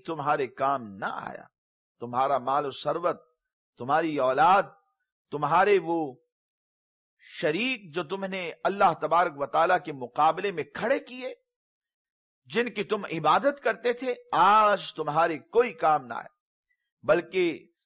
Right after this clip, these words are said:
تم وہ سب مال و متاع اپنے پیچھے چھوڑ آئے جو ہم نے تمہیں دیا تھا، اور آج ہم تمہارے ساتھ تمہارے ان سفارشیوں کو نہیں دیکھتے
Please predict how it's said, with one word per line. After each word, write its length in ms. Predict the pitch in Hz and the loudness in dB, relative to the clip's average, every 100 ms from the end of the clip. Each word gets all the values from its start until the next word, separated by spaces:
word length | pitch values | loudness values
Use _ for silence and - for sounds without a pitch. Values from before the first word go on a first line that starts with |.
| _ _ | _ _
تم 240 | 208 233 226 | -2 0 2
وہ 80 | 214 | 0
سب 300 | - 302 320 311 | 2 2 4 4
مال 240 | 269 262 | 6 6
و 100 | 254 | 6
متاع 360 | 226 214 208 175 - _ _ _ - | 4 4 4 4 0 _ _ _ 2
اپنے 340 | 240 240 233 208 | 2 2 -2 -2
پیچھے 320 | 185 196 220 180 | -6 -6 -2 -2
چھوڑ 280 | - 143 135 | 0 0 2
آئے 240 | 120 107 - _ _ - | 2 -2 -12 _ _ -4
جو 140 | 190 165 | 0 4
ہم 220 | 214 285 | 2 2
نے 140 | 285 254 - | 0 -2 -2
تمہیں 260 | 247 330 330 | 0 2 2
دیا 240 | 277 247 190 | 2 2 4
تھا، 220 | 180 151 - _ - | 2 0 -2 _ -6
اور 160 | - 196 - | 2 2 4
آج 360 | 220 262 247 165 | 6 6 4 0
ہم 240 | 175 269 233 | 0 0 -4
تمہارے 480 | 208 190 170 226 262 | -4 -2 2 2 2
ساتھ 420 | 240 - 180 165 - | 0 2 2 2 -2
تمہارے 440 | 170 175 226 247 233 | 0 2 4 2 -2
ان 160 | 269 262 | -4 -8
سفارشیوں 840 | 202 - 175 - 175 214 208 247 277 | -8 -4 -4 2 2 2 -2 -4 -2
کو 140 | 277 240 | 0 0
نہیں 300 | 208 285 339 | 0 -4 -2
دیکھتے 440 | 302 214 - 185 | 0 0 -2 -6